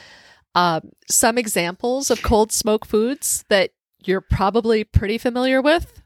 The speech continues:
and I say this laughingly 'cause I know you're familiar with these, uh, bacon, ham, salami,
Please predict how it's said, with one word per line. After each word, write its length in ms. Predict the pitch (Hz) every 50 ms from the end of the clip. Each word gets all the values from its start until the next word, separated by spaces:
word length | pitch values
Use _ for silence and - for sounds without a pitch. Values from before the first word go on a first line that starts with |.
| _ _ _ -
and 160 | - 202 196
I 60 | 180
say 200 | 185 - 208 214
this 220 | 196 202 190 -
laughingly 540 | 226 220 208 208 - 214 208 196 202 202 196
'cause 480 | 202 - 220 190 185 - - - - - _ _ _ _ _ _ _ -
I 140 | 190 208 190
know 180 | 190 185 175
you're 220 | 185 214 202 233 -
familiar 420 | - 285 254 269 277 277 269 302
with 160 | 330 330 -
these, 320 | - 359 392 415 - - - - - - - - - - - _
uh, 160 | - 202 196 196 196 _ -
bacon, 440 | 208 240 277 - - 196 143 156 - _ _ _ _ _ _ _ _ _ _ _ _ _
ham, 480 | - 208 185 185 196 214 233 254 277 - _ _ _ _ _ _ _ _ _ _ _
salami, 800 | - - - 196 185 196 202 214 226 240 262 269 269 269 269